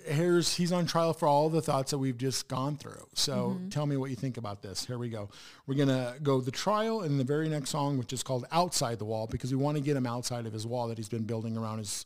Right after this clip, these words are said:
Speaker 2: Mm-hmm.
Speaker 1: himself this whole time. And then we'll get your wrap-up thoughts on that. So here we go with
Speaker 2: Okay.
Speaker 1: The Trial and then Outside the Wall, thus concluding The Wall by Pink Floyd. Here we go. And that's how it ends.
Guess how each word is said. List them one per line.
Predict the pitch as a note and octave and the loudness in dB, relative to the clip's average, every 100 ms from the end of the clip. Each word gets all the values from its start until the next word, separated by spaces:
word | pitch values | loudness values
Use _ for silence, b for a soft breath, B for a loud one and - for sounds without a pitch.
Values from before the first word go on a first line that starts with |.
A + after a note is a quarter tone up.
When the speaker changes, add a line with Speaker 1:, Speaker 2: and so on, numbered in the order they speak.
| A3 | -2
Speaker 2:
Mm-hmm. | G#3 | 0
Speaker 1:
himself | C3 F#2+ A#2+ G2+ - | 2 2 2 0 -2
this | A#2 | -4
whole | B2 A2 | -2 -4
time. | - C#3+ C#3+ G#2 G2 - B B B B B | -8 -8 -6 -6 -10 -12 B B B B B
And | A#2+ A#2+ A#2+ | -4 -2 0
then | B2 B2 | 0 0
we'll | A#2+ | -2
get | B2+ | -4
your | B2 | -4
wrap-up | A#2 A2 G#2+ A2+ - | -2 -4 -4 -8 -6
thoughts | G#2+ G#2+ A2+ | -8 -6 -6
on | G#2+ | -8
that. | G2+ - | -8 -8
So | B2 | -4
here | C#3 | 0
we | C#3+ B2+ | 0 0
go | C3 B2+ | 0 0
with | B2 G2+ | -2 -4
Speaker 2:
Okay. | F#3 | -8
Speaker 1:
The | C3+ | -8
Trial | - G3+ F#3+ G3 F#3+ F#3+ | -4 -2 0 0 -2 -4
and | D3 C3+ | -4 -2
then | B2+ - | -2 -4
Outside | D3 C#3+ - C3 A#2+ | -6 -4 -4 -4 -4
the | A#2 | -6
Wall, | A2 G#2 G#2 - _ _ _ _ A#3 | -4 -6 -6 -12 _ _ _ _ -2
thus | A3 | -2
concluding | - D#3 C3+ F#3+ F#3+ B2+ A#2 A2+ | 0 -2 -2 -2 0 2 0 -2
The | A2 | -4
Wall | G#2+ G#2 G2 G2 | -2 -2 -4 -6
by | G#2 | -10
Pink | G2+ G#2+ - | -8 -10 -10
Floyd. | F#2+ F2+ - | -18 -18 -12
Here | C3 | -10
we | G2+ | -10
go. | - - _ _ _ _ _ _ _ _ _ _ _ _ _ _ - | -14 -20 _ _ _ _ _ _ _ _ _ _ _ _ _ _ 0
And | D#3+ | 4
that's | C#3+ A#2 | 4 2
how | A2 B2 B2 | 0 0 0
it | B2 | -2
ends. | G2 G2+ A2+ G#2 | -4 -4 -4 -6